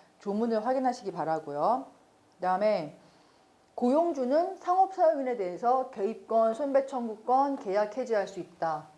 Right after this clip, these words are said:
네, 맞고요. 그다음에 경업 회피 의무를 위반한 거래라도 법률적으로는 유효합니다.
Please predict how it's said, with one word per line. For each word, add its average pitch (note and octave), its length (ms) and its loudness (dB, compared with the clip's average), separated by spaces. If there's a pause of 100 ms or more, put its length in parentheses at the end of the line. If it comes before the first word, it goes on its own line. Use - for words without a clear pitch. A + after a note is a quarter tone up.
네, E3+ 140 -4
맞고요. E3+ 720 -2 (540)
그다음에 G#3+ 280 -2
경업 B3 360 4
회피 G#4 240 -4
의무를 F4 380 0
위반한 A3+ 400 -2
거래라도 F3+ 540 0
법률적으로는 A3+ 840 -4
유효합니다. E3 580 -4